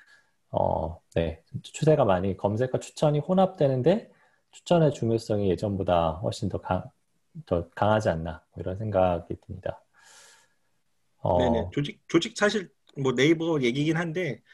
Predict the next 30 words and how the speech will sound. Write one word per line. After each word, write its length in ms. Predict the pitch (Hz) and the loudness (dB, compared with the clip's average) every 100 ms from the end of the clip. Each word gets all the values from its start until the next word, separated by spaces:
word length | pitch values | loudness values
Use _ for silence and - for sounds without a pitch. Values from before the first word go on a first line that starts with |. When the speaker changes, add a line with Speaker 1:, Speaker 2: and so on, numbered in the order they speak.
| - | -2
Speaker 1:
음, 140 | 98 | 0
Speaker 2:
그래서 180 | 90 82 | 2 0
Speaker 1:
음. 20 | |
Speaker 2:
조직적으로도 840 | 87 165 202 208 196 196 190 180 175 | 2 2 2 0 2 2 2 0 0
저희가 360 | 151 143 147 | 2 2 0
검색하고 640 | 143 127 139 170 - 160 151 | 0 0 0 -4 -4 -4 -4
추천 500 | - - 185 170 143 | -6 -4 -2 -2 -4
조직은 360 | 131 143 135 | -4 -2 -2
지금 220 | 117 123 | -2 -4
한 220 | 120 202 160 | -2 -2 -2
조직이고요. 560 | 110 117 110 117 147 | -2 -4 -6 -4 -4
검색 420 | 143 117 120 - | -2 -2 -2 -4
조직, 300 | - 117 120 - | -4 -4 -6 -10
큰 420 | - 190 170 143 - _ _ _ _ | -4 -2 -2 -4 -6 _ _ _ _
검색 300 | - 123 139 | -2 0 0
조직 220 | 127 123 | 2 2
밑에, 380 | 104 - 127 107 | 0 0 -2 -2
씨아이씨 460 | - 165 170 147 147 | -2 0 2 2 -2
밑에 260 | 110 - 113 | -4 -2 -4
있고요. 460 | 101 - 117 143 - _ _ _ | -4 -6 -6 -6 -12 _ _ _
그래서 180 | 113 113 | -6 0
업무하는 680 | 117 151 165 156 165 165 151 | 2 4 4 2 2 2 0
데도 200 | 131 135 | 0 0
있어서도 600 | - 117 110 139 135 107 _ _ _ _ | -2 -4 -2 -2 -2 -4 _ _ _ _
뭐 100 | 120 | -6
저희가 340 | - 123 131 117 | 0 2 4 4
예전에 340 | 113 127 123 | 4 2 0
또 80 | 117 | 0
검색도 400 | 117 120 139 143 | 0 0 0 0
했었고, 600 | 185 - 131 - 190 | -2 -2 -4 -2 -4